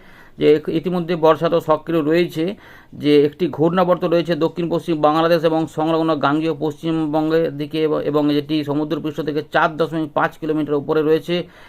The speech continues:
এবং দক্ষিণ পশ্চিম দিকে টিল্টিং হয়ে রয়েছে। এদিকে আরও অক্ষরেখা রয়েছে যেটি, আহ, একদম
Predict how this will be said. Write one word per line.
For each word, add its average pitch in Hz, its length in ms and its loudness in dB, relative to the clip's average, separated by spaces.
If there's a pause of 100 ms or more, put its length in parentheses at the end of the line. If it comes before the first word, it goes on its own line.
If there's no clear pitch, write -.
এবং 156 260 0
দক্ষিণ 156 420 -2
পশ্চিম 165 360 -2
দিকে 156 200 -2
টিল্টিং 156 440 -2
হয়ে 156 200 2
রয়েছে। 170 440 0 (300)
এদিকে 170 500 -2 (280)
আরও 160 340 2
অক্ষরেখা 170 500 2
রয়েছে 170 360 0
যেটি, 160 380 -2 (340)
আহ, - 80 -4
একদম 147 580 2